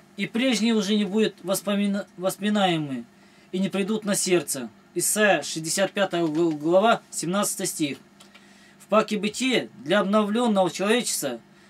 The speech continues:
Бог будет ближе, чем был в начале прежнего бытия в раю для Адама до его грехопадения. Так Бог не только восстановит падшую тварь, но вознесёт её выше, чем она была до падения.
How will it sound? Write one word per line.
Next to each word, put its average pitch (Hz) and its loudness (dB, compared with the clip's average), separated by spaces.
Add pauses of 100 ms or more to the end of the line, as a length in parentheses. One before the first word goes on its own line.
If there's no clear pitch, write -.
(140)
Бог 208 -2
будет 185 2
ближе, 151 -2 (440)
чем 196 0
был 262 0
в 180 -2
начале 202 0
прежнего 202 -2
бытия 180 0
в 143 -10
раю 202 2
для 185 4
Адама 156 2 (280)
до 156 0
его 196 2
грехопадения. 165 0 (1080)
Так 175 4
Бог 226 2
не 214 2
только 247 2
восстановит 208 2
падшую 190 0
тварь, 160 2 (600)
но 185 0
вознесёт 214 0
её 214 4
выше, 185 0
чем 208 -2
она 202 2
была 196 0
до 185 0
падения. 156 2